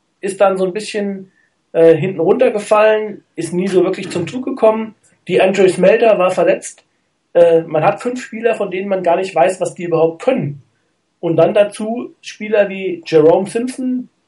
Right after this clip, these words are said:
Bruce Ellington, äh, und Quinton Patton, die schon länger dabei sind oder auch länger bei den forty-niners sind, die aber sich auch wirklich nicht durchsetzen konnten. Also die Wide Receiver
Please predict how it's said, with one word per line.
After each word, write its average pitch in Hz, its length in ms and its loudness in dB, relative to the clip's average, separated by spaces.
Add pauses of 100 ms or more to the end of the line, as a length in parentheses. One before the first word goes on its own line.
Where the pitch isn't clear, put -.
(300)
Bruce 180 240 0
Ellington, 220 840 -2 (480)
äh, 170 220 4
und 175 200 0
Quinton 202 380 -2
Patton, 240 500 -2 (340)
die 175 480 -4 (100)
schon 165 480 -2
länger 190 600 2 (560)
dabei 151 500 2
sind 240 300 0
oder 165 260 0
auch 156 140 0
länger 175 240 0
bei 170 100 0
den 165 140 -2
forty-niners 165 640 0
sind, 226 280 -4 (480)
die 190 160 2
aber 170 180 6
sich 156 280 -2
auch 190 180 -4
wirklich 202 320 -4
nicht 202 240 -4
durchsetzen 165 480 -2
konnten. 139 300 0
Also 147 340 2 (320)
die 151 120 -2
Wide 165 220 4
Receiver 226 480 2